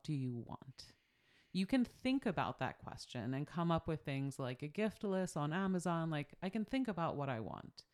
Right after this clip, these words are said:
If you start feeling into the question, "What do you want?" a whole other galaxy of ideas and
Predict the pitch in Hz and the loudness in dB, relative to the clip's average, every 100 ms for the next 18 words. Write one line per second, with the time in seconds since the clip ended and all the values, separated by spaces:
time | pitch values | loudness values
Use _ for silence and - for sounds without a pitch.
0 | _ _ - - - - 190 214 208 - | _ _ -20 -20 -20 -8 -6 -2 -2 2
1 | 226 233 - - 208 220 220 202 175 160 | 0 0 -10 -4 2 4 6 6 6 4
2 | 135 139 147 135 - 123 117 - 135 127 | 2 0 -2 -6 -4 -4 -4 -4 -2 0
3 | 120 110 - 143 131 123 123 127 160 - | 0 -2 -2 -2 0 0 -2 -2 -6 -4
4 | 208 233 233 - 156 160 156 147 139 - | 2 4 6 4 2 2 2 0 -2 -8
5 | - 139 139 147 - - 143 120 120 156 | -2 0 0 -2 -6 -6 -4 -4 -4 -4
6 | 156 _ _ - - - _ _ - 139 | -6 _ _ -20 -20 -20 _ _ 0 2
7 | 135 131 127 135 156 147 143 208 190 180 | 2 2 -2 -2 -2 -2 0 4 6 6
8 | 170 165 160 156 - 139 135 135 131 131 | 6 4 0 -4 -4 -2 0 0 0 0
9 | 135 | -2